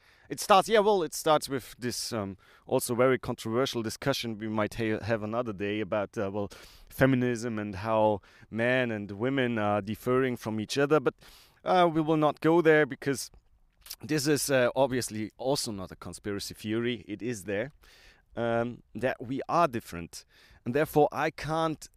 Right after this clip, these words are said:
say how it is, how it feels to be a woman. Well, that's still gender typical. We do not have to look for that. We take another man, well, in my case, of course, another man, a friend of mine. Um,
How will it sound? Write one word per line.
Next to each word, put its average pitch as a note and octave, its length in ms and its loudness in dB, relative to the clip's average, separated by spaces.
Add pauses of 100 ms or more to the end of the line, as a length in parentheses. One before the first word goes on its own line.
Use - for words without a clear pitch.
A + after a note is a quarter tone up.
(220)
say C3 680 2 (220)
how D3 260 4
it B2 100 2
is, C3 340 0
how - 380 -2
it D#3+ 100 0
feels B2+ 580 0
to - 120 -16
be G#2+ 300 -8 (360)
a A#2 60 -4
woman. A#2 400 0 (680)
Well, B2 400 2
that's - 440 -8 (180)
still C3 540 -2
gender C3+ 340 -4
typical. - 560 -12
We B2 100 -10
do C3 140 -10
not C3+ 320 -10 (120)
have A#2+ 260 -2
to - 100 -12
look A2 180 -8
for F#2+ 240 -8
that. A2 240 0 (140)
We A2 160 -8
take - 300 -8
another A2 240 -2
man, A2 400 -4
well, E2+ 160 -8
in F2 80 -10
my F#2 140 -6
case, - 280 -12
of - 140 -20
course, F#2+ 180 -10
another F2+ 240 -16
man, A#2 260 -8
a A#2 60 -12
friend C3 260 -14
of B2+ 100 -10
mine. B2 360 -4 (680)
Um, G2+ 460 -4